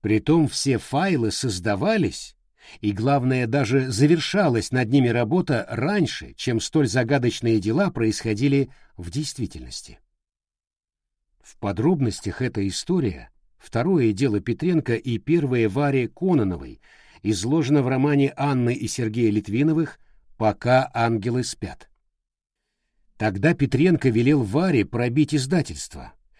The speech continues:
которое заключило с молодым человеком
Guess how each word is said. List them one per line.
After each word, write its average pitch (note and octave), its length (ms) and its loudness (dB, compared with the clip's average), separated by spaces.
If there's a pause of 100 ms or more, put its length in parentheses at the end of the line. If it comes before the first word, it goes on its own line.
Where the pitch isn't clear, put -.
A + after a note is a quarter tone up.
(140)
которое A#2+ 420 0
заключило B2+ 640 0
с - 100 -2
молодым A#2+ 380 2
человеком A2+ 640 -2